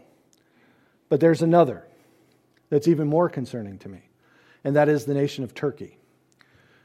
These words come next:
Turkey continues to move away from the West and into the hands of Russia. And we know that they are mentioned in several ways here in this scenario,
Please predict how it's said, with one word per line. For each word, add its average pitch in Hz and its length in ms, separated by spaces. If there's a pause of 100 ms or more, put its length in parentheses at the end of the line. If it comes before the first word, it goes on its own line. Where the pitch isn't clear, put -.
(320)
Turkey 202 380
continues 202 800
to 165 140
move 175 480
away 170 420
from 147 500
the 143 100
West 143 580 (840)
and 143 300
into 175 360
the 143 120
hands 107 720 (1000)
of 123 160
Russia. 113 360 (1080)
And 139 120
we 165 120
know 185 360
that 147 120
they 160 120
are 156 80
mentioned 170 560
in 151 120
several 196 380
ways 151 320
here 202 300
in 151 140
this 151 200
scenario, 170 720